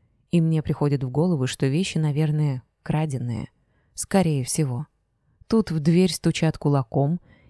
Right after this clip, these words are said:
и по чьему-то приглушённому ворчанию я понимаю, что лучше поторопиться. Я переодеваюсь, и с каждым движением желудок всё больше урчит.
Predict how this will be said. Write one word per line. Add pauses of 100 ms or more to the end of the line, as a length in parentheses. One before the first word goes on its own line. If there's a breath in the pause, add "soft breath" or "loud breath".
и
по
чьему-то
приглушённому
ворчанию (340 loud breath)
я
понимаю,
что
лучше (160)
поторопиться. (380)
Я
переодеваюсь,
и
с
каждым
движением
желудок
всё
больше
урчит.